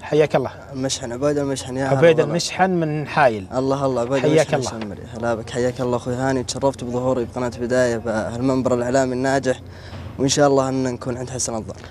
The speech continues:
Speaker 1: الله يحييك.
Speaker 2: الله يجزيك
Speaker 1: اسمحوا لي
Speaker 2: خير.
Speaker 1: بداية بعد ما أرحب فيكم أبدأ مع، آه، المنشد عبيد، حياك الله.
Speaker 2: أبقاك الله طبعًا.
Speaker 1: أعمالك جميلة وموجودة في الساحة وفي اليوتيوب بكثرة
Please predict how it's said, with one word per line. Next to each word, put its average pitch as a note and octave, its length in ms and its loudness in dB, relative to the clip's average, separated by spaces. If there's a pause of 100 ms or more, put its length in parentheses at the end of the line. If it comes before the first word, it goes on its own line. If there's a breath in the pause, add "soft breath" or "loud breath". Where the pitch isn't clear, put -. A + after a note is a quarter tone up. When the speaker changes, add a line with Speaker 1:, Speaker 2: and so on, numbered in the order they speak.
(160 loud breath)
Speaker 1:
الله C#3 160 4
يحييك. G2+ 380 -8 (180)
Speaker 2:
الله A2 160 -6
يجزيك A2 220 -4
Speaker 1:
اسمحوا D#3+ 260 4
لي - 20 4
Speaker 2:
خير. D3+ 80 2
Speaker 1:
بداية C#3 680 2
بعد C3+ 260 2
ما C#3 80 0
أرحب - 220 -4
فيكم F3 300 2
أبدأ C3+ 220 0
مع، A2 520 -6 (1160 loud breath)
آه، A#2+ 140 -2
المنشد B2+ 440 -2
عبيد، C#3 340 4
حياك C#3+ 340 0
الله. G#2 160 -4 (140)
Speaker 2:
أبقاك A#2+ 400 -4
الله A2+ 180 -4
طبعًا. B2+ 180 0
Speaker 1:
أعمالك C3+ 420 0
جميلة D3 320 -2
وموجودة B2+ 520 -2
في - 60 -10
الساحة A2 720 -2
وفي G#2 220 -8
اليوتيوب B2 440 0
بكثرة - 420 -2